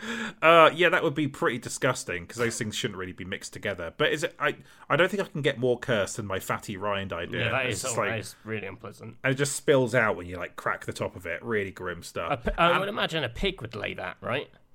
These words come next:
Speaker 1: Uh, yeah, so, <laughs> okay, so, uh, me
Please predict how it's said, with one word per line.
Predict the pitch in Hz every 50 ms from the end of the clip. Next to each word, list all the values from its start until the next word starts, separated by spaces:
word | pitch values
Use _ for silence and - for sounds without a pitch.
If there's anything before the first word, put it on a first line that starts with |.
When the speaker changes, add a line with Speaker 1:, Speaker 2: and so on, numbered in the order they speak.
| - -
Speaker 1:
Uh, | 151 - - - -
yeah, | 165 190 185 160 147
so, | 139 139 - 156 147 147 151 - - - 151 139
<laughs> | 165 - 135 160 -
okay, | 165 156 135 - 113 110 117 113 - -
so, | - - 151 147 - - - - - _ _ -
uh, | 127 -
me | - 147 156 165 180 175 175 175 175 165